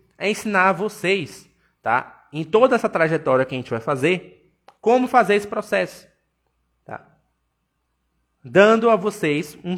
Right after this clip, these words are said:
uma profundidade um pouco, é, mais assertiva a respeito dos temas que a gente tá tratando todo final de semana. Certo? É, mais alguém tem alguma dúvida?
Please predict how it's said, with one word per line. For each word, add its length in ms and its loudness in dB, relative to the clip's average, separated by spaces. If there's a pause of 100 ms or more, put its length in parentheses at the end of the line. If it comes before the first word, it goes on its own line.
(140)
uma 280 -8
profundidade 680 0
um 40 -6
pouco, 420 -6 (420)
é, 720 -10
mais 260 -2
assertiva 580 -2
a 20 2
respeito 380 -4
dos 160 -6
temas 280 -6
que 60 -8
a 40 -4
gente 120 -8
tá 100 -6
tratando 380 -4
todo 240 -6
final 240 -8
de 80 -12
semana. 540 -6 (1200)
Certo? 420 -2 (1300)
É, 400 0
mais 240 0
alguém 260 0
tem 120 -2
alguma 240 -4
dúvida? 520 -4